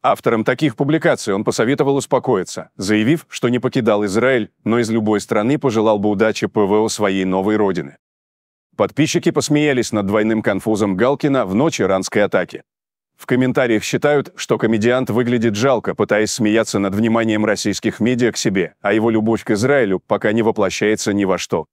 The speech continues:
кроме слов и одного из многочисленных паспортов. Многие с иронией пишут, что как же хорошо жить в стране, которая не воюет с соседями, припоминая Галкину слова о причине его нелюбви к России. Другие предполагают, что шоумен снова начнёт собираться с вещами на выход.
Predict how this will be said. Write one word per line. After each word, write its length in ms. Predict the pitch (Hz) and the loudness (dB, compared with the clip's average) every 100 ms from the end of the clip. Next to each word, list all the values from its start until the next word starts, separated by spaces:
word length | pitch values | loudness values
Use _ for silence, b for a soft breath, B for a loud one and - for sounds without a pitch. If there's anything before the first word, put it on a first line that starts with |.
| _ | _
кроме 340 | - 117 151 | -2 0 2
слов 340 | 143 143 131 - | 0 0 0 -2
и 80 | 110 | 0
одного 400 | 104 110 107 143 | 2 2 2 2
из 100 | 131 | 2
многочисленных 720 | 127 117 107 117 98 110 110 | 0 0 0 -2 -2 -2 -2
паспортов. 500 | 123 - 113 - 98 - _ _ _ _ _ | -2 0 -2 0 -2 -2 _ _ _ _ _
Многие 440 | 101 120 156 139 143 | -4 0 0 0 -2
с 100 | - | 0
иронией 460 | 127 123 120 120 | 0 2 2 0
пишут, 400 | 123 170 - 143 - | 0 -2 0 -4 -6
что 220 | - 123 | -4 -2
как 160 | 139 127 | 0 0
же 120 | 135 | 0
хорошо 400 | 131 123 - 139 | 0 0 0 0
жить 180 | 123 - | 0 -2
в 60 | |
стране, 440 | - 113 107 120 104 _ | -4 0 0 0 -4 _
которая 340 | - 135 147 147 | -4 0 2 2
не 100 | 143 | 2
воюет 360 | 131 120 110 | 2 2 0
с 40 | - | 0
соседями, 640 | - 95 139 143 127 101 _ | -2 0 -2 0 0 -2 _
припоминая 540 | - - 107 110 110 104 | -4 -2 0 0 0 0
Галкину 460 | 101 101 - 95 | 2 0 0 -4
слова 400 | 92 107 101 107 | -2 0 2 2
о 40 | 101 | 2
причине 520 | - 98 - 107 107 | 0 -4 0 0 2
его 300 | 104 101 110 | 2 2 2
нелюбви 420 | 107 107 92 95 | 2 0 0 -2
к 60 | - | 0
России. 460 | 98 - 95 76 - _ _ _ _ _ | -2 -2 -4 -6 -10 _ _ _ _ _
Другие 420 | 101 110 120 165 | 0 0 2 2
предполагают, 720 | 165 151 - 131 120 127 110 - | 2 -2 0 0 2 0 0 -6
что 220 | - 120 | -4 -2
шоумен 400 | - 107 120 139 | 0 0 0 0
снова 320 | - 139 127 | -2 0 0
начнёт 400 | 123 117 139 127 | 0 -2 -2 -2
собираться 480 | - 95 98 123 - | -2 0 0 0 -2
с 100 | - | -2
вещами 380 | 104 95 104 104 | -2 0 0 0
на 160 | 107 | 0
выход. 280 | 98 90 - | 0 -2 -6